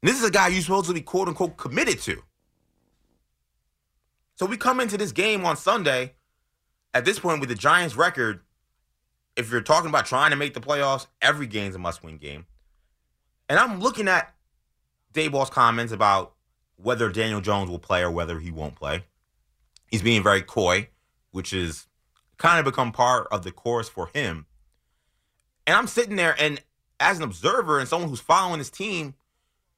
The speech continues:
I should be invested in whether or not the starting quarterback is gonna play, especially one that you just signed for a hundred sixty million dollars,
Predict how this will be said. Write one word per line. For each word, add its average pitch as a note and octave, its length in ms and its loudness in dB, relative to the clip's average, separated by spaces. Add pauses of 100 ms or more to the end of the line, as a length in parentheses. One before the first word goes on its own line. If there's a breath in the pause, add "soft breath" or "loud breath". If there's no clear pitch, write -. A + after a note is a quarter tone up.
(360)
I D3 100 4
should A3 340 -4 (140)
be C3 220 -6
invested B2 540 0
in G#2 80 -4
whether D3 220 2
or A#2+ 60 2
not B2 260 2
the E2 60 -14
starting B2+ 420 -4
quarterback B2 520 0
is - 80 -18
gonna C#2+ 180 -12
play, D2+ 360 -10 (320)
especially E3+ 440 0
one C3+ 260 0
that A#2+ 180 0
you B2+ 80 -8
just C3+ 200 -8
signed B2+ 240 0
for G#2+ 80 -6
a F#2 40 -4
hundred C3 280 -6
sixty B2+ 240 -12
million G#2+ 240 -6
dollars, C3 360 2